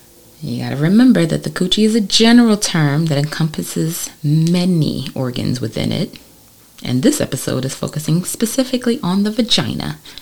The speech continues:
and the secretions that come from within it. So the vagina is a muscular tube.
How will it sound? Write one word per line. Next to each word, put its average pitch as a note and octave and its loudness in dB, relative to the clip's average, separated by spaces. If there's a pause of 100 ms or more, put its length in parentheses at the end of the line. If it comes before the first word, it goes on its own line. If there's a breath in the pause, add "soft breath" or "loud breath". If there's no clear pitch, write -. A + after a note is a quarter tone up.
(240 loud breath)
and E3 0
the F3+ -6
secretions - -2
that D3+ -4
come A#2+ -6 (240)
from C3 -4
within - -6
it. - -12 (2000 loud breath)
So F#3+ 2
the F#3 4
vagina D3+ 4
is D#3 2
a F3+ 6
muscular D#3 6
tube. - -2